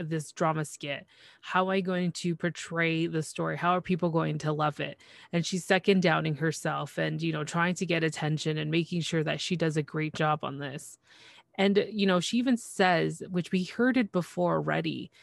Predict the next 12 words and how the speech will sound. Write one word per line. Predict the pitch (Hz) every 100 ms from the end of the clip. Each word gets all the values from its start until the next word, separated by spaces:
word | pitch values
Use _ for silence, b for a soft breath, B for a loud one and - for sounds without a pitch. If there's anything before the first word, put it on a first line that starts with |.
| b b
she | - 180
says, | - 170 165 - - -
"We | 160 185 208 214
are | 170 180
gonna | 170 170 165
do | 160 156 156 - -
amazing | 170 165 156 160 151
things. | 151 151 -
We're | 165
gonna | 165 156
be | 165 156
famous. | - 180 185 220 233 269 -